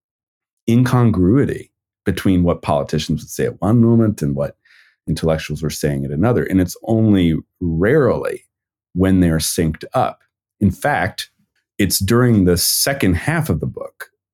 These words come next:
in my view, with the commencement of the Reagan administration,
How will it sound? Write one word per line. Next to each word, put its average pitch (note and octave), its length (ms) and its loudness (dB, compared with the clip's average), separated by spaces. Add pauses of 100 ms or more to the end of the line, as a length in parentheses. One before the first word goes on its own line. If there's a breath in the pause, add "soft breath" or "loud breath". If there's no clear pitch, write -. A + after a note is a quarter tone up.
(120)
in D#2+ 120 4
my G#1+ 200 -4
view, - 200 -20 (1000)
with B2 360 0
the E2+ 220 2
commencement F2 600 2
of C2+ 120 -6
the C#2+ 80 -6
Reagan G#2+ 340 0
administration, - 840 -12